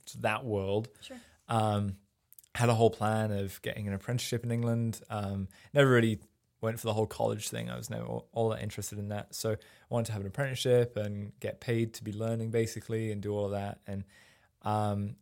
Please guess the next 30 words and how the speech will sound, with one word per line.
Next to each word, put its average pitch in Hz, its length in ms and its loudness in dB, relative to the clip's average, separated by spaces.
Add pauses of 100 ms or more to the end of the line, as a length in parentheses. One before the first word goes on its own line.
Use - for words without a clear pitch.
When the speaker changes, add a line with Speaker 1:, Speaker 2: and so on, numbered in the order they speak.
(120)
Speaker 1:
lots 131 320 6
of 147 80 -4
things 147 320 2
happened 143 480 -2
that 120 140 0
I'm 113 80 -4
sure 110 240 0
we'll 107 100 2
get, 113 280 0 (360)
uh, 123 180 -10
into 123 280 0
on 117 100 0
the, 123 180 2
<laughs> - 40 -16
this 151 160 2
podcast, 135 600 6
but 117 160 4 (380)
that 135 220 4
ended 135 200 6
up 127 120 4
not 110 180 0
happening. 120 380 2
I 110 100 0
took 113 220 -8
a - 40 -2
year 117 320 4
out, 113 300 4 (120)
um, 104 480 -2 (800)
after 110 560 0 (140)
my 101 200 -2